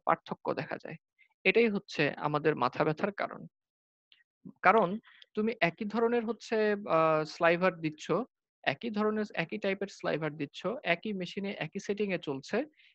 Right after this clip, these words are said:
কিন্তু এই তিনটা মেশিনের জিওমেট্রিক্যাল চেঞ্জ এর কারণে তুমি হচ্ছে কোয়ালিটির ক্ষেত্রে ফ্রন্ট রো এবং ব্যাক রো, এই দুইটা রোভিং এর কোয়ালিটি কিন্তু কখনো সমান হচ্ছে না। তাদের মধ্যে একটা পার্থক্য কিন্তু থেকে যাচ্ছে।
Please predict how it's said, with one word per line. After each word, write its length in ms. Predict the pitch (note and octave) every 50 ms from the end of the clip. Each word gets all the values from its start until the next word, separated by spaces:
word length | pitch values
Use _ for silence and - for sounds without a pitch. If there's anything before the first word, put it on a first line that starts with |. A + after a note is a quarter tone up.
| _ _ _
কিন্তু 240 | G#3 G3 F#3+ G#3
এই 200 | G3+ - A3 B3
তিনটা 380 | B3 - - B3 A#3+ A3+ B3 A#3+
মেশিনের 540 | A3 E3+ D#3 D#3 D#3 - A#3+ A#3+ B3+ B3 G#3
জিওমেট্রিক্যাল 640 | G3 A#3 A3+ A3 A3 G#3+ A3 - A3 - A3 A3 G#3
চেঞ্জ 280 | - G3 F#3+ F3+ F3
এর 100 | F3+ F3
কারণে 460 | E3+ - C3+ - - C#3 D#3+ A3+ D4+ E4 _ _ _ _ _ _
তুমি 200 | - D#3+ D3+ -
হচ্ছে 360 | D3+ D3 - - - B3 B3+
কোয়ালিটির 500 | - - D#3+ D3+ C#3+ D3 C#3+ D#3 D#3 D#3
ক্ষেত্রে 320 | - - D#3+ - - C#4
ফ্রন্ট 400 | C4 - - - F#3 F#3+ G3 G3 - G#3+
রো 120 | G#3 A3
এবং 360 | - E3 D3 D3+ D#3 D#3 C#3+
ব্যাক 260 | D3 D3+ D3+ D3+ -
রো, 160 | C#3+ C#3 C3 D#3 _ _ _ _ _ _ _
এই 160 | G#3 G3+ A3
দুইটা 360 | G#3+ F3+ F#3+ F#3+ F#3 A#3+ C4 A#3+
রোভিং 340 | F3 E3 D#3 D#3+ E3 E3
এর 80 | E3+ E3
কোয়ালিটি 440 | E3 - D#3 D3+ D3 D3 D3 - D#3
কিন্তু 240 | D#3 D#3+ D#3 - B3
কখনো 340 | - - - _ F#3 G3+
সমান 360 | G#3 - - - D#3 D3+ D3+ D3+
হচ্ছে 300 | D#3 D#3+ D#3 - - D#3+
না। 140 | C#3 B2
তাদের 240 | - - E3 D#3 E3
মধ্যে 220 | D3 D3 C#3+ - E3
একটা 140 | - -
পার্থক্য 440 | D#3 - F#3+ - _ - - _ F3+
কিন্তু 260 | E3 - D#3+ D#3 D#3+
থেকে 240 | D#3+ - D#3+ D#3 -
যাচ্ছে। 380 | - - - _ - - -